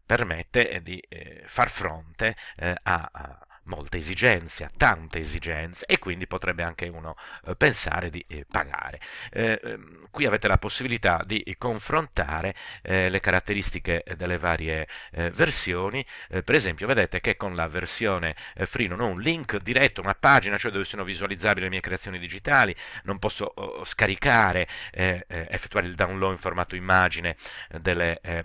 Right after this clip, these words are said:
mm, delle, dei miei contenuti, eh, ci sarà il logo che verrà visualizzato, eh, eh, non si può cioè eliminare, non si può rendere privato, oh, quanto andiamo a realizzare,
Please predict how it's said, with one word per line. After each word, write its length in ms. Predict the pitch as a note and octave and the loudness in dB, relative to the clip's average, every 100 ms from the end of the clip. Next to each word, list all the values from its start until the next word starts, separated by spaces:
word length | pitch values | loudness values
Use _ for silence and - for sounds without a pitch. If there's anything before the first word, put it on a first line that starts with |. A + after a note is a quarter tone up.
| E2+ | -8
mm, 160 | E2 E2 | -18 -12
delle, 240 | E2 E2+ - | -10 -10 -10
dei 160 | F2+ | -8
miei 200 | F2 F2 | -4 -6
contenuti, 760 | - F2+ B2+ D3+ C#3+ A#2 G#2 F2+ - - - | -6 -4 -2 0 -2 -2 -2 -2 -6 -12 -2
eh, 260 | G2 F#2+ - | 2 2 -2
ci 140 | A2 | 0
sarà 320 | - F#2+ F#2+ - | 4 6 6 4
il 180 | F#2 F#2 | -4 0
logo 440 | G2 F2+ F2 E2+ | 2 2 0 -4
che 100 | F#2 | -4
verrà 220 | E2 E2+ | -2 0
visualizzato, 1040 | E2 D#2 E2 G2 G#2 C#3 A#2 F#2 - F2+ - - - - | -2 -4 -4 -6 2 8 8 8 4 -4 -4 -16 -16 -2
eh, 520 | F#2+ F#2+ F#2+ F2+ F2+ F2+ | 2 4 4 4 2 -2
eh, 280 | E2+ F2 D#2+ | -4 -6 -10
non 140 | D2+ D#2 | -14 -14
si 140 | - | -12
può 120 | - | -10
cioè 160 | F2 F2 | -6 -4
eliminare, 640 | E2 E2+ C#3 A2 F#2 F2 - - - | -4 0 6 8 8 4 0 -10 -6
non 120 | G#2+ | -4
si 140 | - G2+ | -4 0
può 160 | G#2+ | 2
rendere 360 | G2+ A#2+ G2+ G2+ | 4 4 4 2
privato, 640 | - A2 D3 C#3+ G2+ - F#2+ | 2 4 6 8 6 2 -6
oh, 340 | - F#2+ F2 | -4 -6 -6
quanto 420 | - F2+ F2 F2 | -2 -2 -2 -6
andiamo 320 | - F2 F2 | -4 -4 -2
a 20 | E2+ | 0
realizzare, 760 | F2 G#2 A2+ G#2 E2 G2 C3 | 0 -2 0 2 4 6 4